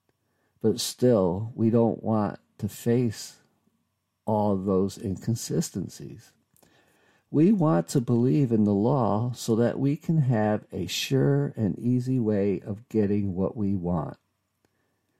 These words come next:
Otherwise, we are left with only our meaningless lives. We are only concerned with how to get the law to work.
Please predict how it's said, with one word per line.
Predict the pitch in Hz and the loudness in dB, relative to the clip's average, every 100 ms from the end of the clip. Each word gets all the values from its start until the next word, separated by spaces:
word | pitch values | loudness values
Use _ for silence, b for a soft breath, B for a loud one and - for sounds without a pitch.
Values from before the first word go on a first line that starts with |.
| _ _ _ _ _ - | _ _ _ _ _ 0
Otherwise, | 110 139 123 120 120 113 | 2 4 4 4 2 2
we | 110 | 0
are | 98 | 2
left | 98 117 131 147 - - | 2 2 0 -2 -8 -10
with | 107 101 - - | -2 -2 -2 -6
only | 110 120 131 139 - | 0 2 4 2 -2
our | 104 98 95 | -2 0 2
meaningless | 98 104 113 117 113 117 120 - - 101 | 0 0 0 0 0 0 -2 -6 -16 -10
lives. | 95 90 80 67 - - - _ _ _ _ _ _ _ _ _ _ _ _ _ _ _ _ | -4 -4 -4 -6 -12 -18 -20 _ _ _ _ _ _ _ _ _ _ _ _ _ _ _ _
We | - 131 | 2 4
are | 117 | 6
only | 117 135 156 | 6 6 4
concerned | 156 156 - - 160 160 120 107 107 110 117 | 4 2 2 0 2 4 4 4 2 0 -4
with | 110 104 | -2 -2
how | - 113 123 | -4 -4 -2
to | 127 | -4
get | 120 107 - | -2 -2 -2
the | - | -2
law | 98 92 95 | -2 0 -2
to | - 117 | -4 -4
work. | 123 165 - _ | -2 -2 -4 _